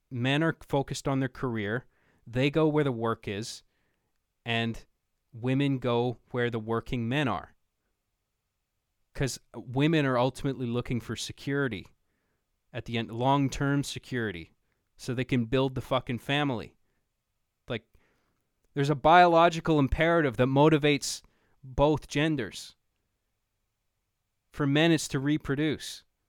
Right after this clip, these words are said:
For women, it's to have children and look after and raise a family. And I'm not being sexist there. We evolved that way for thousands of fucking years. It's not just gonna change now,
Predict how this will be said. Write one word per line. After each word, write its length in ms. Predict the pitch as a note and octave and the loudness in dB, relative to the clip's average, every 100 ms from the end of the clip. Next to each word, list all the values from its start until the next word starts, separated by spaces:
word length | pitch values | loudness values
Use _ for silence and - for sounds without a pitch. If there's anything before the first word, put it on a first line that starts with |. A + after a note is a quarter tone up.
| _ _ _ _ _ _ _ _ | _ _ _ _ _ _ _ _
For 140 | - | -6
women, 340 | C3 D3+ E3 D#3 | 0 2 4 2
it's 140 | D3 | 0
to 80 | C#3 | -2
have 280 | D3 C#3+ - | 2 2 0
children 460 | - D#3 D3+ C#3+ | -2 0 0 0
and 140 | C3 B2+ | 2 0
look 160 | C#3+ | 0
after 320 | D#3 C#3+ - C3+ | 0 0 0 -6
and 240 | C3 B2+ | -6 -2
raise 300 | C3 C#3+ C#3 | 0 0 0
a 40 | |
family. 640 | B2 D3 D3 D3 A#2+ E2+ - _ _ _ _ _ _ _ _ _ _ _ - | -2 -2 0 0 -2 -6 -16 _ _ _ _ _ _ _ _ _ _ _ -8
And 140 | C3 | -2
I'm 80 | C#3+ | 2
not 240 | D#3+ E3 | 4 4
being 220 | D#3+ D3+ C3+ | 4 4 2
sexist 560 | - E3 - D3 - | 2 0 2 -6 -6
there. 340 | - G#2+ E2+ - | -4 -2 -4 -8
We 220 | C3 C3+ | -2 0
evolved 400 | C3 C#3+ D#3 D3 | 6 10 10 8
that 220 | B2+ G#2 | 4 2
way 300 | G#2 F#2+ E2+ _ _ _ _ _ _ _ _ _ _ _ _ _ _ _ _ | 0 -4 -6 _ _ _ _ _ _ _ _ _ _ _ _ _ _ _ _
for 140 | D#3 | -4
thousands 580 | B2 D#3+ C#3+ D#3+ F3 D#3 | -2 2 4 2 0 -2
of 100 | C#3+ | -2
fucking 440 | - D3+ - C#3 | 0 0 0 -2
years. 520 | C#3 D3+ B2 D#2+ - - _ _ _ _ _ _ | 0 0 0 -4 -12 -20 _ _ _ _ _ _
It's 120 | - | -6
not 140 | D#3 D#3 | 0 0
just 160 | D#3+ | 0
gonna 160 | E3+ D#3 | 0 0
change 400 | - E3 D#3 B2 | 2 2 2 2
now, 480 | B2+ D#3+ C#3 A#2 | 4 4 4 2